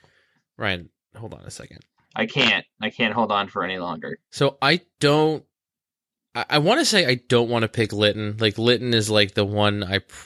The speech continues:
Speaker 1: kinda want the least, but his name is Litten.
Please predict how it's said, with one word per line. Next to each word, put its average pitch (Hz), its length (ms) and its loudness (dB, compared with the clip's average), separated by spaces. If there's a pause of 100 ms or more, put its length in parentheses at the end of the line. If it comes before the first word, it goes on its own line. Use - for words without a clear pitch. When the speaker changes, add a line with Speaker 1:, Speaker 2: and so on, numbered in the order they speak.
(240)
Speaker 1:
kinda 123 400 2
want 131 280 2
the 120 80 4
least, 113 440 0
but 107 140 0
his 107 180 -4
name 127 220 2
is 110 140 0
Litten. 110 760 -4